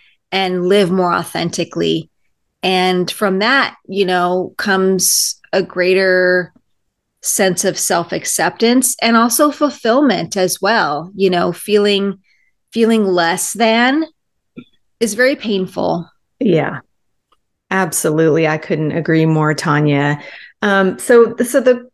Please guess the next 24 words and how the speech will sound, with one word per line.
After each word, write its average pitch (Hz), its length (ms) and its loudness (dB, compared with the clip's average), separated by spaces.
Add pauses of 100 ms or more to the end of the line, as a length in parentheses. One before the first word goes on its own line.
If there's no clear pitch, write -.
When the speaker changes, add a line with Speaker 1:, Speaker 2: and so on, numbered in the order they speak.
Speaker 2:
the 233 160 2
question 254 420 2
with 240 180 2
that 190 360 -2
is 180 300 -2
that, 180 460 0
you 185 200 0
know, 175 360 2
how 220 440 0
do 233 120 4
we 220 180 4
really 165 640 2 (320)
cultivate 180 1000 0 (500)
honesty, 175 1160 2
authenticity 170 1160 0
in 175 380 0
our 170 300 0
lives? 156 640 -2
So, 165 500 2
you 165 160 0
know, 151 80 0
I 156 140 -2
already 180 560 2 (260)
mentioned, 165 840 0